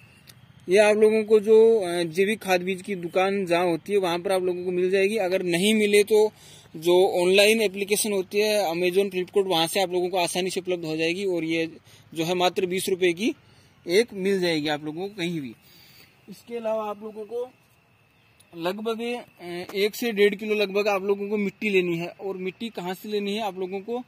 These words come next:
मिट्टी बड़े, जो बरगद का, अ, पेड़ होता है या पीपल का पेड़ होता है, वहाँ के, अ, वहाँ से आप लोगों को मिट्टी लेनी है,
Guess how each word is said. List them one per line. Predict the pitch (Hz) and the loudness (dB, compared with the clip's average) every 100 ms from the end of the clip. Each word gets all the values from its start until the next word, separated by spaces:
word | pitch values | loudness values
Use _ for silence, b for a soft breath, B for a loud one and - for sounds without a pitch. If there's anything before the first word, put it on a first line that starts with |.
| b b b b b b 175 | b b b b b b -6
मिट्टी | 196 190 - 226 233 233 - _ _ | -6 -6 -6 -4 -4 -6 -14 _ _
बड़े, | 165 151 208 247 233 - | -12 -2 2 2 -2 -8
जो | 170 180 175 | -10 -6 -4
बरगद | 180 185 220 | -2 -2 -2
का, | 220 | 0
अ, | 220 196 170 180 180 | 0 -2 -8 -6 -6
पेड़ | 175 196 208 | -4 -2 0
होता | 196 185 202 | -2 -2 -2
है | 214 214 | 0 -2
या | 208 | -4
पीपल | 190 180 202 | -6 -6 -6
का | 208 | -4
पेड़ | 196 196 | -4 -4
होता | 196 | -4
है, | 208 | -4
वहाँ | 180 170 208 | -4 -4 -6
के, | - 220 220 208 160 | -6 -2 -2 -4 -8
अ, | |
वहाँ | 160 156 175 | -8 -6 -6
से | 185 220 | -4 -4
आप | 196 | -2
लोगों | 190 190 | -6 -6
को | 220 | -8
मिट्टी | 190 - 165 | -8 -6 -4
लेनी | 156 143 | -2 -4
है, | 135 | -6